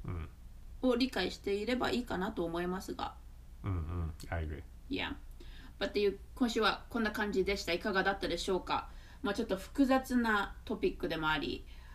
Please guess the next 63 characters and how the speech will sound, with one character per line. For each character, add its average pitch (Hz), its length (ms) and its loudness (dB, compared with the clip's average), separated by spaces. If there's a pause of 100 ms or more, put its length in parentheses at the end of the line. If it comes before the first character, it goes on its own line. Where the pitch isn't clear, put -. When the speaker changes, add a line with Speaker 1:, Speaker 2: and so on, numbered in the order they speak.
(160)
Speaker 2:
あ 175 80 2
の、 175 80 4
も 185 100 4
う 190 60 4
ち 190 80 2
ょ 185 40 2
っ 185 40 -4
と 147 260 0
勉 190 160 2
強 190 140 4
が 180 100 4
必 - 220 0
要 190 40 2
な 175 120 2
ト 185 100 -2
ピ 185 140 6
ッ 170 60 -6
ク - 60 -14
か - 120 0
と 165 160 2
思 180 240 4
い 175 60 4
ま 175 120 4
す - 100 -2
が、 156 200 0
う 190 80 4
ち 208 120 6
ら 180 120 8
も 269 100 2
ね。 - 340 2
Speaker 1:
Yes. - 400 4
Speaker 2:
Of 180 160 -2
course. 151 320 2
Speaker 1:
Yes. 85 460 -4
Speaker 2:
But, 185 180 6
uh, 170 280 6 (100)
and 185 120 2
there's 185 140 2
probably 220 640 4
many 185 380 0
more, 165 300 0 (140)
Speaker 1:
う 110 40 0
ん。 87 160 0 (220)
Speaker 2:
like 170 200 -2
these 170 220 -4
words. 165 420 -4 (120)
Uh, 160 240 4
what 175 100 2
is 185 100 0
it 190 100 -2
called? 220 240 0
Contronyms? 214 800 0
Speaker 1:
Yeah, 95 480 6
yeah. 82 280 2 (640)
Speaker 2:
日 190 100 0
本 262 140 10
語 262 80 8
で 202 100 2
あ 185 100 -2
る 214 80 -2
の 190 120 0
か 180 120 -4
な？ 175 400 0